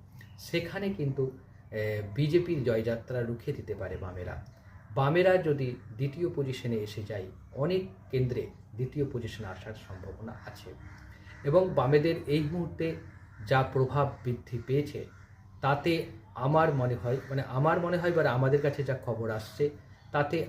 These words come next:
আর যাই হোক, বামেরা এই রাজ্যে বিজেপির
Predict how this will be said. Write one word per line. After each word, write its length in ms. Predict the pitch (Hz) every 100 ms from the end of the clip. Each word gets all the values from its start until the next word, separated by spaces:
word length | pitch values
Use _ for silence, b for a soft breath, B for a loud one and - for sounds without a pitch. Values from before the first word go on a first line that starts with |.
| -
আর 240 | 123 147 139
যাই 220 | 165 170
হোক, 280 | 170 175 170 - - -
বামেরা 540 | 117 120 139 139 131 -
এই 200 | 135 170
রাজ্যে 460 | 156 123 110 - 143 143 - -
বিজেপির 600 | 107 151 151 175 175 147